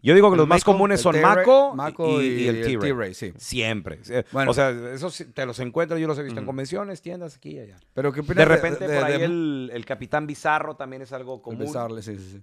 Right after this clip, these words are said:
Speaker 1: ¿No? Este, pero de, de esa línea, ya que hablamos de Tiger Sharks, yo diría que el santo grial, porque no da cuenta, yo pienso que sí, cada línea tiene un santo grial,
Speaker 2: Es
Speaker 1: un
Speaker 2: más
Speaker 1: Holy Grail. Yo digo que es el Lorca.
Speaker 2: Lorca igual,
Speaker 1: Lorca.
Speaker 2: o el delfín, el Dolph.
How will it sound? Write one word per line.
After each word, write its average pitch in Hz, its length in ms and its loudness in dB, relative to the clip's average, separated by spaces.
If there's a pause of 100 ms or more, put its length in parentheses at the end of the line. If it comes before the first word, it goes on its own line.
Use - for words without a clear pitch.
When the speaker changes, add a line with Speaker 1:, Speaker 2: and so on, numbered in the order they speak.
Speaker 1:
¿No? 110 360 -16
Este, 98 300 -18
pero 175 720 4 (340)
de, 110 380 -2
de 110 200 0
esa 165 200 2
línea, 170 320 0
ya 127 140 -2
que 135 100 -12
hablamos 127 260 -8
de 120 100 -12
Tiger 123 280 -8
Sharks, - 500 -14 (380)
yo 95 360 0
diría 156 320 2
que - 100 -14
el 95 80 -10
santo 107 260 -6
grial, 127 160 -2
porque 95 220 -12
no 87 60 -8
da 95 80 -8
cuenta, 98 200 -8
yo 95 200 -2
pienso 95 280 -2
que 87 140 -10
sí, 104 420 -8
cada 107 220 -2
línea 101 320 -4
tiene 101 260 -8
un 98 140 -14
santo 101 380 -12
grial, 101 340 -10
Speaker 2:
Es 101 80 -16
Speaker 1:
un 107 80 -10
Speaker 2:
más 117 180 0
Speaker 1:
Holy 123 200 6
Grail. 123 200 4 (220)
Yo 117 160 2
digo 127 160 2
que 113 80 -10
es 117 100 -10
el 101 140 -10
Lorca. 95 460 -12 (460)
Speaker 2:
Lorca 123 460 -4
igual, 123 300 2
Speaker 1:
Lorca. 185 520 8
Speaker 2:
o - 40 -2
el 208 60 -10
delfín, 120 420 -6
el 104 320 -10
Dolph. 120 240 -8